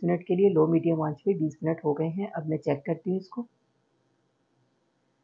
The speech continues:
ये देखिए rice बहुत अच्छे से दम आ गए, खड़े खड़े हो जाते हैं बिरयानी के राइस जब दम आ जाते हैं।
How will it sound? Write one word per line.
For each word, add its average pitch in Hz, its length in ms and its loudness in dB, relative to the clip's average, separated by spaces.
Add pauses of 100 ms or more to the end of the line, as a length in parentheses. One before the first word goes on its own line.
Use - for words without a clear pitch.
(600)
ये 190 100 10
देखिए 185 240 10
rice 175 300 12
बहुत 185 200 6
अच्छे 185 180 2
से 185 140 6
दम 160 220 10
आ 175 100 10
गए, 202 140 6
खड़े 170 200 10
खड़े 170 180 6
हो 180 100 8
जाते 170 240 8
हैं 214 160 6
बिरयानी 185 320 10
के 202 100 8
राइस 190 240 6
जब 202 140 4
दम 175 180 4
आ 170 80 8
जाते 180 240 2
हैं। 233 160 0